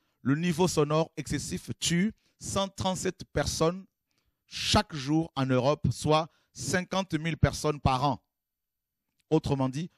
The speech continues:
le bruit est responsable de un virgule huit pour cent des crises cardiaques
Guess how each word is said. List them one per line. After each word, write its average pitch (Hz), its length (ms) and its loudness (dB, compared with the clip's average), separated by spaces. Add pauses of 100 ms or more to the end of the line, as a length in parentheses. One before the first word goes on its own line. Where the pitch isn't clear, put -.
(100)
le 131 180 2
bruit 160 500 2
est 160 280 -2
responsable 160 680 0
de 147 280 2
un 190 180 -2
virgule 147 360 0
huit 143 280 0 (600)
pour 185 180 10
cent 175 340 -4 (220)
des 127 140 -2
crises 185 500 -2 (140)
cardiaques 156 600 -2